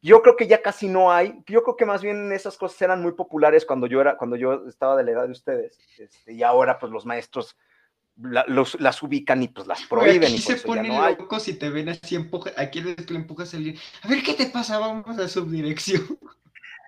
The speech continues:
Speaker 1: Lo, lo que pasa es que, eh, eh, eh, lo que pasa es que hay una creencia de que, de que si se permite cualquier muestra de violencia puede escalar.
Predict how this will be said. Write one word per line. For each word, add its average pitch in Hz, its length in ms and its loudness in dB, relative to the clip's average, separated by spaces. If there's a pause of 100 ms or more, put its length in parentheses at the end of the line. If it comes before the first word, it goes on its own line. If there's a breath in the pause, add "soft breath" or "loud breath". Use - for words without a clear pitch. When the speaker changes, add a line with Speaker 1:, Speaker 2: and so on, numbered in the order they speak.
Speaker 1:
Lo, 165 300 8
lo 175 160 6
que 185 120 2
pasa 185 360 6
es 185 180 -2
que, 185 460 -4
eh, 156 240 -10
eh, - 320 -20
eh, 143 880 6
lo 151 160 2
que 165 100 -4
pasa 165 240 0
es - 100 -16
que - 80 0
hay 170 120 4
una 170 280 2
creencia 160 840 4
de 127 280 -6
que, 117 500 0 (560)
de 131 240 -2
que 139 100 -4
si - 160 -16
se 147 140 -6
permite 151 500 -2
cualquier 147 560 0 (540)
muestra 151 440 0
de 143 120 0
violencia 143 840 0
puede 135 220 -6
escalar. 143 500 -2